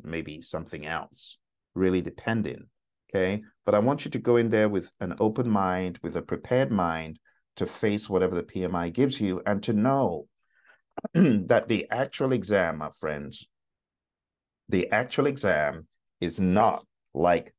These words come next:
the dreaded study hall that many of you are crying about. The study hall is it's crushing me. It's breaking me, breaking me. No, no, no, no, no. Don't let, don't let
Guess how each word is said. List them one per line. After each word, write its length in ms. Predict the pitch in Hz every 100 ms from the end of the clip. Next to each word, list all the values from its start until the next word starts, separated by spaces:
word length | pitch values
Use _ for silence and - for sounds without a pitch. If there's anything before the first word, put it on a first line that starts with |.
| -
the 100 | 110
dreaded 640 | 67 90 98 101 95 90 - _
study 440 | - - 107 101 92
hall 280 | 80 71
that 160 | 76 87
many 360 | 107 139 175 170
of 160 | 170
you 140 | 175 160
are 60 |
crying 400 | - 170 165 165
about. 280 | 160 175 - - _ -
The 100 | -
study 360 | - - 165 165
hall 300 | 170 165 151
is 280 | 147 - - _ _ _ -
it's 100 | 151
crushing 560 | - 175 170 - 156
me. 200 | 147 139
It's 120 | 95 -
breaking 560 | - 156 151 156 151
me, 360 | 147 143 135 - - 180 -
breaking 360 | 139 151 147 143
me. 180 | 143 139 -
No, 340 | - 107 104 92
no, 240 | 87 82
no, 320 | 73 71 - -
no, 280 | 67 64 -
no. 300 | 64 67 - _ _ _ _ _ -
Don't 300 | 107 131 147
let, 280 | 127 123 117 -
don't 360 | 107 123 180 98
let 320 | 123 123 139